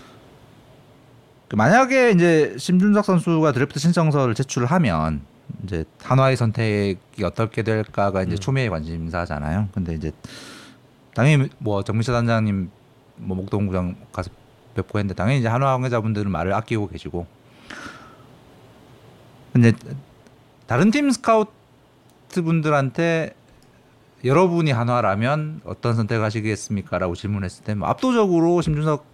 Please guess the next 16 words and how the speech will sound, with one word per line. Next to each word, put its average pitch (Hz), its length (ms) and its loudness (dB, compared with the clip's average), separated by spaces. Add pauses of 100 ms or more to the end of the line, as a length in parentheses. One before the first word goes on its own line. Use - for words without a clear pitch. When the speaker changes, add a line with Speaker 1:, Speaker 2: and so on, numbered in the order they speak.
(360)
Speaker 1:
선수 120 220 -4
뽑는다, 143 540 -2 (140)
일 120 100 -6
픽 - 260 -8
한다가 131 1040 0
뭐 104 160 0 (300)
압도적 151 580 -2 (240)
의견이었습니다. 110 720 -2
대다수 95 240 -4
의견이었고, 82 560 -2 (960)
이제 101 80 -4
그 104 100 -2
이유는 156 440 4
크게 196 180 2
두 117 120 0
가지인데, 123 1040 2